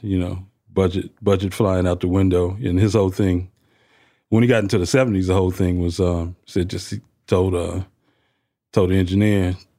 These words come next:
Teo, said, "Just keep the tapes running." You know what I mean? So, um, and Teo's job became to kinda sift through that and kinda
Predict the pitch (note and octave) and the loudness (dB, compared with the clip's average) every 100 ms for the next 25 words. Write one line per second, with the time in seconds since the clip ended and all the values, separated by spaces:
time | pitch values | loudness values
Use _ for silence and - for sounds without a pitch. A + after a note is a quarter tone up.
0 | - G#2+ F#2+ F#2 F2 - F2+ F2 - A2 | -4 0 2 0 -2 -6 -8 -8 -2 0
1 | F#2+ F#2 A2+ G2+ - F#2 F2+ F2 - _ | 0 -2 0 0 -2 -4 -4 -6 -12 _
2 | _ _ _ _ _ - F2+ F2+ E2+ F2+ | _ _ _ _ _ -8 -2 0 0 0
3 | F2+ F2 F#2+ - F2+ E2+ - _ _ _ | 0 -2 -2 0 0 0 -6 _ _ _
4 | _ _ _ - F#2 F2+ F2 E2+ E2 F#2 | _ _ _ -6 -2 0 -2 -4 -6 -10
5 | F#2 - _ _ _ _ G2+ F#2 F2 A2+ | -12 -18 _ _ _ _ -2 0 0 2
6 | G2 F#2+ F2+ F2+ F2 F2 F#2+ F2+ E2+ E2 | 2 0 0 0 -2 -4 -2 -2 -2 -2
7 | F#2+ E2+ - G2+ E2+ - F#2 F2+ E2+ G2 | -2 -2 -2 -2 -2 -2 0 0 0 -4
8 | F2 F#2 - _ _ _ _ _ _ G#2 | -8 -10 -16 _ _ _ _ _ _ -2
9 | F2+ F#2 F#2 | 0 -2 -4